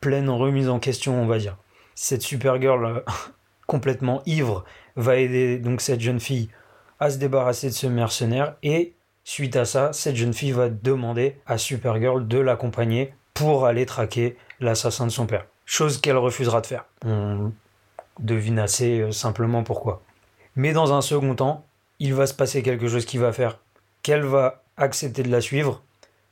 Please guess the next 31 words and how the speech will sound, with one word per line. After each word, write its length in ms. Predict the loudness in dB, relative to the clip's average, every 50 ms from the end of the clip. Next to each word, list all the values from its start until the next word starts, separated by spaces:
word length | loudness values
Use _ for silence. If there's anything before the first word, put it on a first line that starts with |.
| _
parce 200 | _ -2 -2 0
qu'elle 140 | 0 0 2
va 120 | 2 2 2
vouloir 380 | 2 0 0 2 2 2 2
en 80 | 0 -2
fait, 300 | -2 -4 -6 -6 -2 -2
euh, 160 | -2 -2 0
sauver 400 | -2 -2 -2 -2 -2 0 0 -2
quelqu'un. 440 | 0 0 -2 0 0 -2 -2 -2 -4 -10 _
Je 180 | -4 -2 0
vais 360 | 0 0 0 0 0 0 -2 -4 -8 _ _ _ _ _ _ -4
éviter 380 | -4 -4 -2 -4 -4 -2 -2
de 140 | -2 -2 -2
dire 240 | -2 0 -2 -2 -2
qui 180 | -4 -4 -4 -4
pour 240 | -4 -4 -4 -2 0
vous 260 | 0 0 0 0 0
laisser 260 | 0 0 -2 -2 -2
un 100 | -2 -2
petit 120 | -2 -6
peu 280 | -6 -4 -4 -2 -2 -4 -10 -16 -20 -20 -20 -20 -20 -20 -20 -20 _ _
découvrir 440 | -4 -4 -2 -2 0 0 2 0 0
ça 220 | 2 2 2 2
à 20 | 4
la 120 | 2 2
lecture. 320 | 0 0 -2 -2 -6 -6 -6 -10 _ _ _ _ _ _
Donc 180 | -2 0 0 0
finalement 340 | 0 0 2 2 2 2 2
cette 240 | 2 0 0 -2 -4
histoire 300 | -4 -2 -2 -2 -2 -2
c'est, 340 | -6 -2 -2 -2 -2 -4